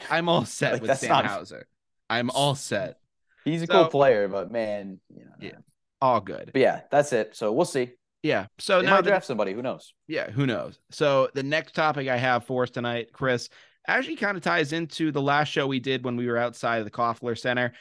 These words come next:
Speaker 1: Uh, and, you know, we had talked about Kevin Durant
Speaker 2: Pretty
Speaker 1: going
Speaker 2: ironic.
Speaker 1: to the Phoenix
Speaker 2: <laughs>
Speaker 1: Suns. Uh, they had just acquired new ownership,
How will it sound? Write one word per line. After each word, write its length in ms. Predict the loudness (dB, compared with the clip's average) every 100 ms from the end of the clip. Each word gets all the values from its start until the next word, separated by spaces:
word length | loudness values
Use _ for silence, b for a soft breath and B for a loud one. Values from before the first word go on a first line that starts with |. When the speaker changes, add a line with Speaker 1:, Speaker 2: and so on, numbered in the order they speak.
| b b -4
Speaker 1:
Uh, 340 | 0 2 0
and, 280 | 0 -2 -2 -6
you 80 | -4
know, 80 | 0
we 140 | 0
had 100 | 0
talked 240 | 0 -2 -2
about 140 | -6
Kevin 240 | -4 -2
Durant 240 | -2 -2 -2
Speaker 2:
Pretty 120 | -2
Speaker 1:
going 100 | 0
Speaker 2:
ironic. 220 | -2 -2
Speaker 1:
to 60 | -4
the 60 | -4
Phoenix 160 | -4
Speaker 2:
<laughs> 0 |
Speaker 1:
Suns. 460 | -2 0 0 -2 -6 b b b
Uh, 260 | 0 2 2
they 160 | 0
had 140 | 0 -2
just 340 | 0 0 0
acquired 420 | -8 -2 0 0
new 220 | -2 -4 -4
ownership, 560 | -2 -2 -2 -2 -2